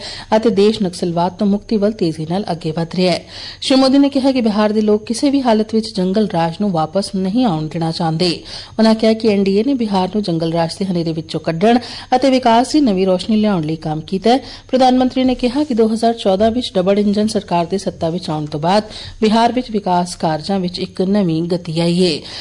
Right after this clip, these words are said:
ਸ਼੍ਰੀ ਮੋਦੀ ਨੇ ਕਿਹਾ ਕਿ ਆਉਣ ਵਾਲੇ ਸਾਲਾਂ ਵਿੱਚ ਐਨ ਡੀ ਏ ਦਾ ਉਦੇਸ਼ ਬਿਹਾਰ ਨੂੰ ਤਕਨਾਲੋਜੀ ਦਾ ਕੇਂਦਰ ਬਣਾਉਣਾ ਹੈ।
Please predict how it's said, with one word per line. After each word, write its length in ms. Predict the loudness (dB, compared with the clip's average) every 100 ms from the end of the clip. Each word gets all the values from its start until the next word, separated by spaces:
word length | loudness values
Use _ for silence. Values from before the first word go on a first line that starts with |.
| -12
ਸ਼੍ਰੀ 160 | 2 4
ਮੋਦੀ 260 | 6 4
ਨੇ 100 | 2
ਕਿਹਾ 240 | 2 2 2
ਕਿ 140 | 2
ਆਉਣ 200 | 2 4
ਵਾਲੇ 200 | 2 0
ਸਾਲਾਂ 320 | 0 0 0
ਵਿੱਚ 160 | -2 -4
ਐਨ 180 | -2 0
ਡੀ 60 | 2
ਏ 80 | 2
ਦਾ 120 | 0
ਉਦੇਸ਼ 480 | -4 0 0 0 -4
ਬਿਹਾਰ 360 | -2 0 2
ਨੂੰ 160 | 2 2
ਤਕਨਾਲੋਜੀ 640 | -2 -4 -2 -2 -2 -2
ਦਾ 260 | 0 -4 -4
ਕੇਂਦਰ 400 | -4 -4 -4 -4
ਬਣਾਉਣਾ 300 | -2 2 2
ਹੈ। 220 | 2 -2